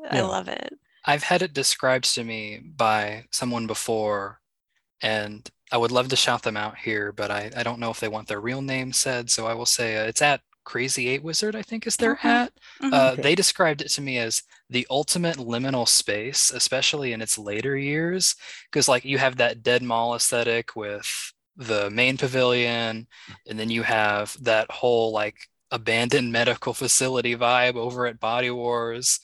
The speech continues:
Speaker 2: <laughs>
Speaker 3: and
Speaker 2: It
Speaker 3: then just, there was
Speaker 2: to-,
Speaker 3: so much going on there.
Speaker 2: totally tracks with, uh, it followed the <laughs> malls,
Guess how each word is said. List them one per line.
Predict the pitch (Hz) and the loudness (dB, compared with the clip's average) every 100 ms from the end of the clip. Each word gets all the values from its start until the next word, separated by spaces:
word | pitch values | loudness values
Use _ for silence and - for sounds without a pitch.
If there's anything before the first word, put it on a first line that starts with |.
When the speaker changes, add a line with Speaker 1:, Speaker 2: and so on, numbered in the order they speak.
| - | -4
Speaker 2:
<laughs> | - - _ | -6 -6 _
Speaker 3:
and | - 117 113 | 0 0 2
Speaker 2:
It | 156 | 2
Speaker 3:
then | 123 123 | 2 0
just, | 120 117 - - - - _ - | -2 2 2 0 -10 -20 _ -2
there | 139 | 0
was | 127 123 | 2 4
Speaker 2:
to-, | - | 4
Speaker 3:
so | 185 151 | 4 2
much | 123 123 - | 0 0 0
going | 127 117 | -2 -2
on | 110 117 104 | -4 -6 -8
there. | 95 - | -14 -10
Speaker 2:
totally | - 180 202 220 | 6 8 10 8
tracks | 208 - 180 180 - - - | 6 4 4 4 -2 -6 -2
with, | 135 127 - | 0 0 0
uh, | 139 127 120 120 123 | 4 6 6 4 4
it | 151 151 | 2 2
followed | - 147 143 151 | 4 6 6 4
the | 147 | 4
<laughs> | 165 | 2
malls, | - - - - - | 4 2 2 -2 -2